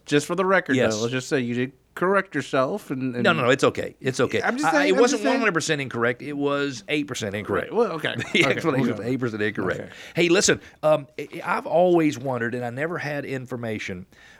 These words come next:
Speaker 2: on if somebody sells a house in a certain price range, what price range house do they buy?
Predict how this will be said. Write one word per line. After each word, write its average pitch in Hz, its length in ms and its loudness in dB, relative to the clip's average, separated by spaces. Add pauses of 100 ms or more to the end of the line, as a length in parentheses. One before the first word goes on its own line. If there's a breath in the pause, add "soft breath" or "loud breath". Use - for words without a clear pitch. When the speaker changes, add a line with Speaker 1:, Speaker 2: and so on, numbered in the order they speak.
Speaker 2:
on 131 360 2
if 139 160 -2
somebody 214 320 -2
sells 170 300 0
a 147 60 -2
house 147 260 0
in 139 80 -6
a 120 40 -6
certain 143 280 -2
price 131 320 -4
range, 127 320 -2
what 131 440 -2
price 151 360 -6
range 135 380 -4
house 131 320 -2
do 127 180 0
they 123 180 0
buy? 120 460 -4